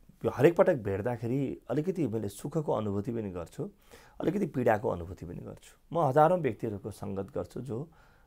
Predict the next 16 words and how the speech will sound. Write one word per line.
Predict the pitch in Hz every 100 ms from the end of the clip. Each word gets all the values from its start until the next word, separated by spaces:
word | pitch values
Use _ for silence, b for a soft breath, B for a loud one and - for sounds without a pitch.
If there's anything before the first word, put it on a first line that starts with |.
| b
लामो | 113 147 160 147
समयदेखि, | 104 92 82 85 110 107 131 _
कोही | 95 85 80 -
आठ | 98 92 -
दस | 87 -
वर्ष, | 87 -
कोही | 92 87
पन्ध्र, | 85 90 87 87
बिस, | 87 95
पच्चिस, | 98 - 123 -
तिस | 107 -
वर्षदेखि | 95 92 85 110 127
ध्यान | 98 82 87
गरिराख्नु | 80 87 87 - -
भएको | -
छ, | -